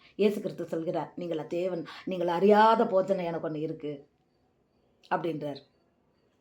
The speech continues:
அவர் எல்லாம் தெரிஞ்சவர், அவர் தான் வார்த்தை. அதனால அவர் என்ன சொல்றார்? பிதாவின் சித்தம் செய்வது அவருக்கு போஜனமா இருக்கிறதா. அப்ப நம்ம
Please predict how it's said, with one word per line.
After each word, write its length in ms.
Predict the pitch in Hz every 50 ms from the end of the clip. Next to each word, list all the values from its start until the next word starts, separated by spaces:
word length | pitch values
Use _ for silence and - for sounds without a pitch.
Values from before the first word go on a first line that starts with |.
| _ _ _
அவர் 260 | - 185 220 294 339
எல்லாம் 340 | 311 294 311 349 359 349 -
தெரிஞ்சவர், 400 | 320 277 277 254 240 208 175 143
அவர் 160 | 170 208 240 247
தான் 180 | 294 311 285
வார்த்தை. 400 | 240 233 254 285 - - - - - - _ _ _ _ _ _ _ _ - - -
அதனால 280 | - 185 202 220 233
அவர் 140 | 220 196 202
என்ன 180 | 196 196 214 226
சொல்றார்? 320 | 214 202 180 175 156 -
பிதாவின் 540 | - 226 233 233 262 269 277 262 269 254 254
சித்தம் 420 | 254 277 262 - - 311 294 285
செய்வது 300 | 285 294 285 269 285 285
அவருக்கு 260 | 254 196 185 - -
போஜனமா 440 | 147 175 196 196 196 170 175 175 165
இருக்கிறதா. 460 | 151 131 123 - - 117 - - - _ _ _ _ _ _ _ _ _ _ _ _ _ _ _ _ _ _ - - - -
அப்ப 220 | - 170 - 151
நம்ம 540 | 151 160 165 185 208 208 180 160 185 226 233